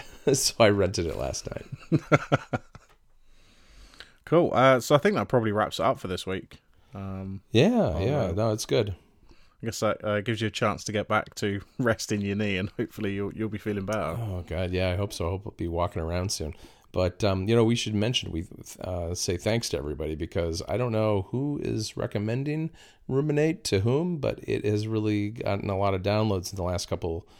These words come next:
Speaker 1: episodes, and we certainly appreciate that. So if, uh, if you enjoy the show, keep,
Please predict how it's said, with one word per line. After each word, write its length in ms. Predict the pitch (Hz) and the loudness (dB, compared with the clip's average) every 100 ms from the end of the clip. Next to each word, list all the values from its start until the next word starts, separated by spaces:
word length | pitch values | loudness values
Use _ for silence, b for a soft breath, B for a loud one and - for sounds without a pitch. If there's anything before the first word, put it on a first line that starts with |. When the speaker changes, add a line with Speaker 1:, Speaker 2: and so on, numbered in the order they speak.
| b b | b b
Speaker 1:
episodes, 600 | - 98 95 90 85 85 | -6 -4 -2 0 0 0
and 320 | 95 82 82 90 | -2 -2 -2 -4
we 120 | 85 | -4
certainly 340 | - - 87 | -4 -4 -4
appreciate 500 | 82 107 107 78 73 | -2 -2 0 0 -2
that. 260 | - 80 - | 0 0 0
So 340 | - 85 82 | -2 0 0
if, 300 | 82 - - | -2 -6 -8
uh, 260 | 82 85 82 b b b b | -4 -2 -4 b b b b
if 80 | - | 0
you 80 | 95 | 2
enjoy 260 | 95 107 | 6 6
the 80 | 95 | 6
show, 420 | - 110 104 92 | 4 6 6 4
keep, 320 | 95 92 - | 0 -6 -6